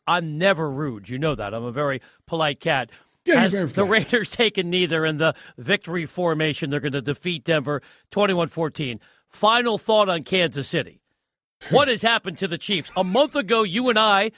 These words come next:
Speaker 1: and the
Speaker 2: Oh.
Speaker 1: rest of the sports media were handing the M V P award to Alex Smith. They lose to Buffalo. Kansas City has lost five of six. When do you think Andy Reid considers benching Alex Smith and going to the rookie Patrick Mahomes?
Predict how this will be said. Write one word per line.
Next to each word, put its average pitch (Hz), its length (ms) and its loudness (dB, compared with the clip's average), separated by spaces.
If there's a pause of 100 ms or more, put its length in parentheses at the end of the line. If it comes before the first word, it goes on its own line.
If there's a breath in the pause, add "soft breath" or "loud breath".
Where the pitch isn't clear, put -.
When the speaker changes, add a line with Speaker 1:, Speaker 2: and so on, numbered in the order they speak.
(180 soft breath)
Speaker 1:
and 208 200 2
the - 60 2
Speaker 2:
Oh. - 40 -2
Speaker 1:
rest 247 280 0
of 190 60 -10
the 190 80 -6
sports 175 340 -6
media 151 340 -2
were 160 160 -2
handing 208 360 -2
the 175 140 -2
M 196 120 0
V 175 180 -4
P 202 160 -8
award 180 320 -2
to 160 60 0
Alex 151 340 -2
Smith. 139 260 0 (400 soft breath)
They 165 160 -2
lose 226 280 0
to 233 100 2
Buffalo. 143 560 0 (260 soft breath)
Kansas 208 400 0
City 214 220 -2
has 190 160 0
lost 175 420 2 (140)
five 208 340 4
of 160 140 -2
six. - 420 -2 (340)
When 196 360 0
do 202 80 -6
you 233 160 -2
think 226 240 -4
Andy 214 300 -2
Reid 208 380 -6
considers 185 600 -2
benching 185 440 0
Alex 160 320 0
Smith 170 260 0
and 143 120 -6
going 165 260 0
to 156 80 -4
the 139 80 -4
rookie 156 320 -4
Patrick 135 360 -4
Mahomes? 120 500 -8